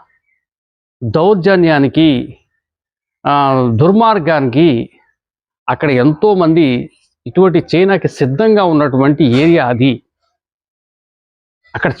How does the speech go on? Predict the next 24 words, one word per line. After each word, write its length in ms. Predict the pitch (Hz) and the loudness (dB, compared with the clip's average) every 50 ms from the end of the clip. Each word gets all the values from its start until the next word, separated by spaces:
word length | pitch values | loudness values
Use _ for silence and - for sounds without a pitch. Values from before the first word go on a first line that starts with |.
| - | -2
చాలామంది 640 | 123 127 160 196 240 254 262 262 247 240 233 214 220 | 0 0 2 2 2 2 0 0 0 0 0 0 0
మంచి 320 | 175 165 180 190 - 226 | 2 0 0 0 0 0
మనుషులు 320 | 202 220 208 - 185 170 | 0 0 0 0 0 2
ఉన్నారు, 500 | 156 160 160 156 143 139 156 143 120 113 - | 2 2 2 2 0 0 0 -2 -2 -4 -4
కాకపోతే 420 | 156 156 170 160 165 175 180 - 120 | -4 -4 -4 -2 -2 -4 -2 -2 -2
అక్కడక్కడక్కడ 680 | 135 147 - - 202 196 190 - 185 180 165 - 180 | -4 -4 -4 -2 -4 -2 -2 -2 -4 -4 -4 -4 -6
కలుపు 360 | 170 - - 151 165 160 - | -6 -4 -2 -2 -2 -2 0
మొక్కలు 340 | 175 175 175 165 - 160 143 | 0 0 0 0 0 -2 0
ఉన్నాయి, 460 | 131 123 120 131 143 151 123 110 123 - _ _ _ _ _ _ _ _ _ _ _ _ _ _ _ - | 0 0 0 0 -2 -2 -4 -6 -10 -16 _ _ _ _ _ _ _ _ _ _ _ _ _ _ _ -4
వీళ్ళ 180 | 135 151 156 151 | -2 0 0 0
వల్ల 240 | 139 147 165 190 202 | 0 0 0 0 0
మనకి 320 | 190 170 160 143 143 - - 143 | 0 -2 -2 -2 -4 -4 -4 -2
చాలా 160 | 139 160 151 | 0 0 0
ఇబ్బంది 380 | 139 120 123 156 196 185 160 | 0 0 0 0 0 0 0
వస్తుందని" 420 | 151 143 - - 151 143 143 139 127 | 0 -2 -2 -2 -2 0 0 0 -2
చెప్పేసి 640 | 127 - - 156 135 - - 143 117 113 - - _ _ _ _ _ _ _ _ _ _ _ _ _ _ _ _ _ _ _ _ _ _ _ _ _ _ _ _ _ _ - | -2 -2 -2 -4 -2 -2 -2 -2 -2 -2 -4 -8 _ _ _ _ _ _ _ _ _ _ _ _ _ _ _ _ _ _ _ _ _ _ _ _ _ _ _ _ _ _ -10
భయపడి 600 | 120 107 98 131 147 196 214 - - 190 180 190 | -8 -4 -2 0 0 0 2 0 0 2 2 2
ఉలిక్కిపడిన 680 | 180 139 117 131 165 196 - - 185 - 185 170 160 160 | 2 2 2 0 0 0 0 -2 -2 -2 0 0 2 2
నేపథ్యంలో 840 | 139 127 139 143 - 170 156 135 - 165 165 165 156 127 110 117 131 - _ _ _ _ _ _ _ _ _ _ _ _ _ _ _ _ _ _ _ _ _ _ _ _ _ _ _ _ _ _ _ _ _ _ _ _ - | 2 0 0 0 0 -2 -2 0 0 0 2 2 2 0 -2 -4 -8 -12 _ _ _ _ _ _ _ _ _ _ _ _ _ _ _ _ _ _ _ _ _ _ _ _ _ _ _ _ _ _ _ _ _ _ _ _ -6
మరి 160 | 135 135 135 | -4 -4 -4
చంద్రబాబు 680 | 131 - - 135 127 143 170 180 170 170 175 170 170 156 | -4 -4 -2 0 0 2 2 2 0 0 0 0 0 0
నాయుడు 260 | 151 156 151 147 143 139 | 0 0 0 0 0 0
గారి 180 | 139 135 135 | 0 -2 -2
ఆలోచనని 760 | 135 143 131 131 160 180 185 190 175 - - 170 165 160 156 | -2 -2 -2 -2 0 0 0 -2 -2 -2 -2 0 2 2 0